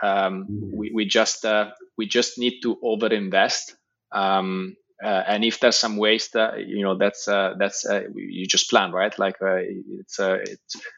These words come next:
Speaker 1: fine. It's a, it's a, it's a risk. It's a, it's, or better, it's a, uh, you account there will be some waste, but I'd rather really overinvest in, in, uh, in turning the economy, uh, into a sustainable one.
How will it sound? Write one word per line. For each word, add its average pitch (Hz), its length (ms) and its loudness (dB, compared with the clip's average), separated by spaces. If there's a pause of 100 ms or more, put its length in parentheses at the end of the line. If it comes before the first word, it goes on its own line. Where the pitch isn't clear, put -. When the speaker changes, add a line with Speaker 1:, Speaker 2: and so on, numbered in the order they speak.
(100)
Speaker 1:
fine. 104 240 2 (160)
It's - 140 -6
a, 95 240 2
it's - 180 -4
a, 101 120 -2
it's - 140 -8
a 104 80 4
risk. 110 280 4
It's 95 280 0
a, 101 120 2
it's, - 160 -6
or 104 220 0
better, 98 240 2
it's 95 240 -4
a, 95 200 4 (500)
uh, 95 240 2 (200)
you 107 160 0
account 117 500 2
there 104 160 2
will 107 180 0
be 107 100 -2
some 101 240 0
waste, 101 360 0
but 104 120 2
I'd 107 200 0
rather 107 320 2 (100)
really 104 300 0
overinvest 95 680 0
in, 92 140 -6
in, 92 300 -8
uh, 90 160 -6
in 95 200 -8
turning 95 360 0
the 90 80 0
economy, 90 520 -4 (540)
uh, 98 60 4
into 101 180 -2
a 98 40 0
sustainable 101 580 2
one. 98 280 0